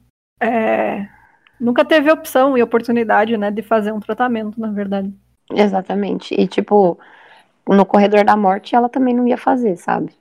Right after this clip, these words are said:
Speaker 1: É.
Speaker 2: Bom, em trinta e um de março de mil novecentos e noventa e dois,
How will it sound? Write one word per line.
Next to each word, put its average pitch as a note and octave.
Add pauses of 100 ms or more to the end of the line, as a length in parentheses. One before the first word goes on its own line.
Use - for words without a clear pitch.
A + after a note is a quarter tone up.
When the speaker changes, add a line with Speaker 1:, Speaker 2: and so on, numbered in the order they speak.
(220)
Speaker 1:
É. C4 (1300)
Speaker 2:
Bom, G3
em F#3
trinta G#3+
e B3
um B3
de A#3
março G3
de F#3
mil G3
novecentos G#3+
e A3+
noventa A3
e A3
dois, F#3